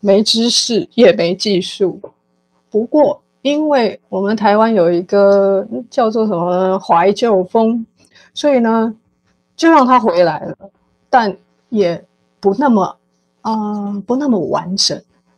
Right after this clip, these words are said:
所以我觉得其实啊，这个在台湾应该由政府文化单位开始推广。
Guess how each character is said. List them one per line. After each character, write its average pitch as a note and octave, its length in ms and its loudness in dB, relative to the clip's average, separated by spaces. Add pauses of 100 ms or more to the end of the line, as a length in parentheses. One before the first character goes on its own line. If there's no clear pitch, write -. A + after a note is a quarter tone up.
(320)
所 - 160 -2
以 D4+ 60 4
我 A3 120 0
觉 G#3+ 220 -4
得 A3+ 120 -2
其 G3+ 220 -2
实 F#3 200 -4
啊， E3+ 160 -4
这 A#3+ 120 -4
个 G#3 120 0
在 G#3 140 -2
台 G#3 200 -2
湾 F#3 260 -2
应 G#3 180 -2
该 F#3+ 320 -4 (460)
由 G3+ 160 2
政 C4 260 4
府 F#3 320 2
文 G3 180 4
化 A#3+ 180 0
单 G#3+ 240 -2
位 G3 160 -2
开 G#3 240 -8
始 - 180 -4
推 F#3+ 280 -4
广。 - 300 -14